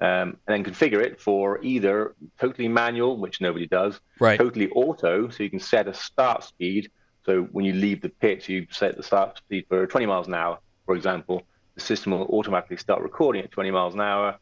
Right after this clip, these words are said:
Speaker 1: record your track session, you come back into the pits again, your speed drops below fifteen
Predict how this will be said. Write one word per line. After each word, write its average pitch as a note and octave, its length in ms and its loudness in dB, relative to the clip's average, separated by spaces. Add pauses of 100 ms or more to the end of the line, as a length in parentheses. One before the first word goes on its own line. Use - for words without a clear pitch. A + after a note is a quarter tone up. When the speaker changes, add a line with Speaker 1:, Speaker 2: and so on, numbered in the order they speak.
(680)
Speaker 1:
record G#2+ 380 2
your G2+ 100 0
track - 260 0
session, F#2+ 360 -2
you F#2 80 -6
come G#2 220 -2
back G2 240 0
into F#2 160 -4
the F2+ 80 -6
pits - 300 -4
again, F#2 300 0
your F2+ 100 -6
speed E2+ 380 -8
drops - 240 0
below F#2 340 0
fifteen F#2 640 -2